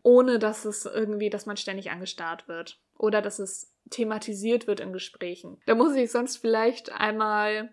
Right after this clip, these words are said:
aus meinem eigenen Blogpost zitieren, weil da konnte ich scheinbar die Worte ein bisschen besser finden.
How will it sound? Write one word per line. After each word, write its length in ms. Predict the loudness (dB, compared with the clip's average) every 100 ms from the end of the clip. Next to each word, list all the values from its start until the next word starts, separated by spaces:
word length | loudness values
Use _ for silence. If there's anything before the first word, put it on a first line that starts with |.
| -2
aus 200 | 0 2
meinem 140 | 0
eigenen 320 | 2 4 4
Blogpost 640 | 2 0 -2 -2 -2 -2 0
zitieren, 420 | -2 0 -2 0
weil 80 | -2
da 120 | -2
konnte 260 | -4 -6
ich 80 | -6
scheinbar 240 | -6 -6 -6
die 100 | -4
Worte 220 | -6 -8
ein 80 | -10
bisschen 220 | -10 -8
besser 240 | -6 -6
finden. 500 | -6 -8 -6 -8 -10